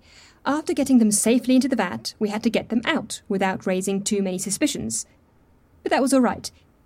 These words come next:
because this festival happens right out in the middle of the street, and the vats were each situated above a manhole. Easy enough to build in a trapdoor attached to a hose mechanism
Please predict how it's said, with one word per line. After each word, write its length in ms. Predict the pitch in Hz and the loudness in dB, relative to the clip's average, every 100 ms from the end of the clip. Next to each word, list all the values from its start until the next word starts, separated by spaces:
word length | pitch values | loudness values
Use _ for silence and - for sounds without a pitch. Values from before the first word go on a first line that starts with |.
| - | -2
because 260 | 220 202 | 0 0
this 160 | 202 202 | -2 2
festival 380 | 247 247 202 196 | 2 2 -4 -2
happens 420 | 208 202 190 190 | -2 -2 -4 0
right 260 | 208 220 | 2 2
out 180 | 220 208 | 2 0
in 80 | 190 | 0
the 60 | 190 | 0
middle 180 | 208 | 2
of 60 | 202 | 0
the 80 | 196 | 0
street, 320 | - 247 - - - | 0 0 0 -10 -4
and 120 | 214 | 2
the 60 | 208 | 4
vats 320 | 220 247 - | 4 2 -2
were 80 | - | -2
each 240 | 254 277 - | 0 2 0
situated 540 | 254 - 202 202 208 | 0 0 0 0 -2
above 240 | 220 185 | -2 -2
a 60 | 202 | 4
manhole. 480 | 220 208 196 208 208 _ _ _ _ - _ _ - | 4 2 -2 -6 -10 _ _ _ _ -20 _ _ -4
Easy 300 | 208 202 190 | -2 0 2
enough 260 | 247 285 - | 2 2 0
to 80 | |
build 240 | 202 214 214 | 2 4 6
in 80 | 214 | 6
a 20 | |
trapdoor 540 | 208 254 247 254 269 | 6 2 6 6 6
attached 400 | 262 226 247 - | 4 0 -2 2
to 140 | 254 247 | 4 6
a 40 | |
hose 280 | 220 247 214 | 6 6 6
mechanism 460 | 214 220 214 226 | 4 6 6 6